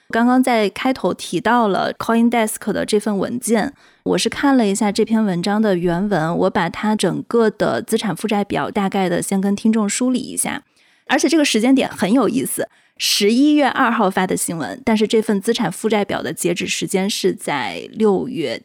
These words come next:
底。六月底的时间线大概应该是在 Luna U S T爆雷以后，我觉得这个时间点待会儿我们也可以再分析一下，只会重新评估这些资产的价值啊。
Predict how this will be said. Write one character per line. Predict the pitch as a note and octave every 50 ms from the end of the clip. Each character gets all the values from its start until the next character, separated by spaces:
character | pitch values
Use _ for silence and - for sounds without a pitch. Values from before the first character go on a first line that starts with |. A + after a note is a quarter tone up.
| _ -
底。 | - F#2 - - _ _ _ _ _
六 | - D#4+ D#4+ D4
月 | C4+ B3 A3
底 | G#3+ - - E3+ C#3+
的 | C3+ A#2 -
时 | - - - F3+
间 | F3+ A3+ B3 C#4
线 | - D#4+ C#4 A3 A3+
大 | - A#3+ A3
概 | G#3+ G#3 F#3+ F#3
应 | - - A#3 A#3
该 | A#3+ A#3+ A3+ A#3+ B3
是 | B3 - - A3
在 | - A3 F#3+ F3+
Luna | G#3 A3+ C4 D4 D4 D4 B3 A3+
U | G#3 A#3 B3
S | G#3+ G#3 G3+ A3 - -
T | - - C4 A#3
爆 | - - A3+ G3+ F3+
雷 | - D#3 E3+
以 | F3+ F3+ -
后， | - - - G#3 - - - _ -
我 | -
觉 | G#3+
得 | G#3 G#3
这 | C#4 C4+
个 | C4
时 | - G#3+
间 | G3 A#3 B3+
点 | B3+ A#3 - -
待 | - F3+
会 | G3+ A3+
儿 | B3
我 | -
们 | -
也 | - -
可 | - A#3
以 | G3+
再 | F#3 G3+ G3
分 | G3 - A3+ A#3 B3+
析 | - - G3+
一 | -
下， | - G#3 F#3 E3
只 | E3 - G#3+
会 | A3+ - B3 G#3
重 | - - G3+ E3+
新 | F#3 - A3+ A#3
评 | - - G#3 F#3 G3+
估 | F#3+ A#3+ B3
这 | A3+ A#3+ A3
些 | A3 G#3
资 | G#3 A#3+ A#3
产 | - A3 -
的 | - -
价 | C4 A#3 G#3 G3
值 | - - - -
啊。 | - -